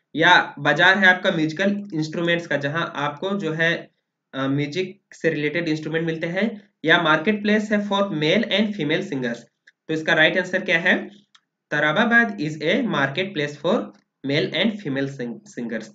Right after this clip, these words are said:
ठीक है। अगले question पे चलते हैं। Science of measurement is known as, अ,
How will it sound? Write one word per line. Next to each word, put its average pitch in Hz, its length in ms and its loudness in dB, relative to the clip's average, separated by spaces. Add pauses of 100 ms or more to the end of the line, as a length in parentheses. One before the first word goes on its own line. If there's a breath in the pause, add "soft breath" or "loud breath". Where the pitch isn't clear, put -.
(400)
ठीक 196 160 -10
है। 139 180 -8 (1000)
अगले 151 180 -2
question 160 300 -4
पे 165 60 -8
चलते 160 300 -8
हैं। 170 240 -12 (3500)
Science 185 380 4
of 233 220 2
measurement 165 720 0
is 165 160 -2
known 151 320 -2
as, 113 260 -6 (3000)
अ, 135 160 -4